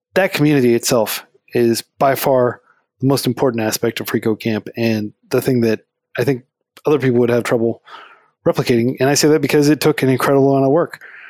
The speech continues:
I've spent the past five years helping people, answering hundreds of emails a day, going to different study groups around the world and, and talking to people and,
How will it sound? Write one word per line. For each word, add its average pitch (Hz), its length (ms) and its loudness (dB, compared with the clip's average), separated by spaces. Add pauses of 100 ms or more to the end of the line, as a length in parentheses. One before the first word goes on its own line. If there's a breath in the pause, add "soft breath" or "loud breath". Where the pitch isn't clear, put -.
(160 loud breath)
I've 127 80 0
spent - 320 -2 (240)
the - 60 -12
past 131 260 0
five 123 180 0
years 123 420 2 (720 soft breath)
helping 135 320 -2
people, 131 500 -2
answering 131 580 0
hundreds 139 340 0
of 135 60 4
emails 131 360 2
a 127 40 -2
day, 135 460 2 (380 loud breath)
going 131 260 2
to 123 160 -2
different 127 260 -2
study 139 260 2
groups 127 420 0 (200)
around 131 160 0
the 123 80 2
world 123 360 2
and, 117 180 -2 (560 loud breath)
and 120 140 -4
talking 131 260 0
to 127 60 2
people 123 480 0
and, 110 220 -4